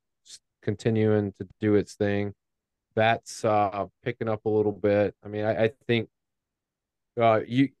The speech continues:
you can tell me, are, are those issues that we had or questions that we had in week one, are they starting to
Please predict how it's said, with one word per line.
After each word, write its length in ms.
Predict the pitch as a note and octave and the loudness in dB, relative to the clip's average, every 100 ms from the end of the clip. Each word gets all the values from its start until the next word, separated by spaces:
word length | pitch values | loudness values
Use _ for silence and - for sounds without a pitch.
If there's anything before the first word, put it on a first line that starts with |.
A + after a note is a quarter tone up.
| _ _ _ - | _ _ _ -6
you 140 | C3+ | -4
can 160 | C3 A#2 | -2 -4
tell 220 | - B2+ | 0 2
me, 380 | B2 B2+ A#2 A2+ | 2 2 0 -2
are, 400 | A#2 A#2 A2+ - _ _ _ _ _ _ _ _ _ - | -2 -2 -2 -4 _ _ _ _ _ _ _ _ _ -8
are 200 | A#2 A2+ | -6 -2
those 640 | C3 C#3+ C3+ C3+ A2+ - - | 2 2 0 -6 -12 -16 -6
issues 720 | D#3 E3 - E3+ D#3 C3+ A#2 _ A#2+ | -6 -4 -4 -2 -2 -4 -12 _ -4
that 280 | C3 B2 | -4 -2
we 160 | B2+ A#2+ | -4 -4
had 260 | A#2+ A#2+ A2+ | -4 -4 -4
or 140 | G#2 - - | -6 -10 -8
questions 360 | B2 - A2+ | -8 -6 -6
that 120 | A#2 | -4
we 120 | G#2 G#2+ | -2 0
had 420 | A2 G#2+ G#2 - - | 0 0 -2 -8 -12
in 200 | G2+ G2+ | -10 -4
week 300 | A2 G2+ G#2 | -2 -2 0
one, 380 | G#2+ G#2 F#2+ F2+ | 0 0 -2 -6
are 120 | F#2+ | -4
they 120 | G2 | -4
starting 400 | - A2+ G2+ G2+ - | -2 -2 -2 -4 -6
to 420 | G#2 G2 F#2 | -2 0 -2